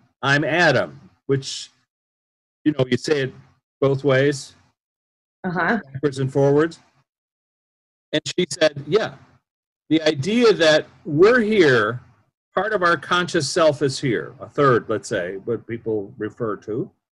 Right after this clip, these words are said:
Speaker 1: and two-thirds of us is always back home." So it's like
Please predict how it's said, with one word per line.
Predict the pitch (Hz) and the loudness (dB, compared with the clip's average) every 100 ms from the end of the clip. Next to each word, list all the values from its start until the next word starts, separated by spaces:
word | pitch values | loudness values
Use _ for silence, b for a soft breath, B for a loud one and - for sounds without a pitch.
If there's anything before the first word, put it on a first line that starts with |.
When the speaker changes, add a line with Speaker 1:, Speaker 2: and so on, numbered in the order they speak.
| _ _ _ _ | _ _ _ _
Speaker 1:
and | 214 147 | -6 -6
two-thirds | - 311 254 240 185 | -2 0 2 2 2
of | 180 156 | 0 -2
us | 156 165 - | -2 -2 -2
is | 160 135 | -4 -4
always | 185 240 330 160 139 139 | -2 0 0 0 0 0
back | 156 151 143 | -2 -2 -2
home." | 202 226 123 80 _ _ _ _ _ _ | -4 -2 -4 -8 _ _ _ _ _ _
So | - 202 190 | -6 -2 2
it's | 196 - | 2 2
like | 208 214 196 | 2 2 0